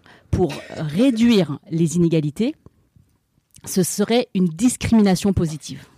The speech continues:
C'est-à-dire qu'en fait, on discriminerait quelqu'un, euh, à, à, à, à rendre des droits à d'autres personnes. Euh, voilà. C'est, c'est, donc cette traduction, déjà, t-, donc, quand vous parlez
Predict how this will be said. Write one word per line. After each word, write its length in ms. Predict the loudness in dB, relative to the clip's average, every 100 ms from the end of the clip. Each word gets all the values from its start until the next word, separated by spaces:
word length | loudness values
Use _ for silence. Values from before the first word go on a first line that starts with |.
| _ _ _ _ _ _ _ _
C'est-à-dire 260 | -6 0 0
qu'en 120 | 2
fait, 160 | 0 0
on 140 | 0
discriminerait 1000 | 0 0 -4 -2 2 4 6 4 4 0 -4 -8
quelqu'un, 460 | 0 0 0 -4 -4 _ -20 -20 _ _ -20 _ _ _ -8
euh, 180 | -6 -6 -2
à, 140 | -4 -2
à, 260 | -4 -2 -4
à, 40 | -4
à 100 | -6
rendre 400 | -2 2 2 4
des 100 | 2
droits 360 | 2 2 -2 -2 -4
à 120 | -2
d'autres 260 | -2 -2 -4
personnes. 380 | -4 -8 -12 -12 -14 -12 -8
Euh, 600 | -8 -6 -8 -8 -8 -10 -10
voilà. 180 | -6 -8 -10 -20 -14
C'est, 240 | -2 0 0
c'est, 480 | -4 -2 4 4 4
donc 160 | 0 0
cette 240 | -2 -2
traduction, 480 | -2 -2 -2 0 0
déjà, 180 | 0 -2
t-, 120 | -4
donc, 260 | -8 -6 -6
quand 120 | -6
vous 80 | -2
parlez 220 | 0 0